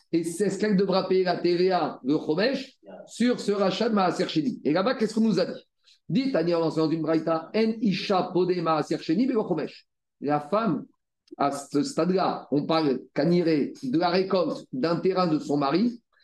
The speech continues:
et ben, quand elle vient, elle, à Chouka Carmel,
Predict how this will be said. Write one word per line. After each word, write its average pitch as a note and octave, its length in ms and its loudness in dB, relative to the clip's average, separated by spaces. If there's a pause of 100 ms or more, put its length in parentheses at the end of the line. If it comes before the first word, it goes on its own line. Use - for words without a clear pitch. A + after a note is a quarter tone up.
(220)
et F#3+ 160 2
ben, F#3+ 240 0
quand G#3+ 160 0
elle G3+ 140 2
vient, F#3 320 0
elle, G3+ 400 0
à F3+ 340 2
Chouka F#3+ 320 0
Carmel, F3+ 540 0